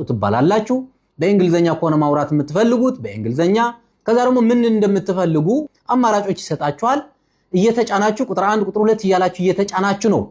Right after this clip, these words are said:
መጨረሻ ላይ የሚያወሯችሁ። ምናልባት እናንተ አረብኛም እንግሊዘኛም በደንብ የማትችሉ ከሆናችሁ ስልክ ሲያነሱላችሁ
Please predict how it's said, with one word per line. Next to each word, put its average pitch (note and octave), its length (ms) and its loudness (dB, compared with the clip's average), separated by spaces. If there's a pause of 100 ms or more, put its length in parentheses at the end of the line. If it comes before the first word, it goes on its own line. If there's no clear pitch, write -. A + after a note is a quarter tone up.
(340)
መጨረሻ F#3 460 -2 (100)
ላይ G#3 160 0
የሚያወሯችሁ። C#3+ 720 0 (260)
ምናልባት B3+ 400 2
እናንተ G#3 400 0
አረብኛም G3+ 480 0
እንግሊዘኛም F#3 580 2
በደንብ G3+ 300 2
የማትችሉ F3 480 0
ከሆናችሁ A#2+ 500 -2 (420)
ስልክ A#3 300 0
ሲያነሱላችሁ D#3 840 -2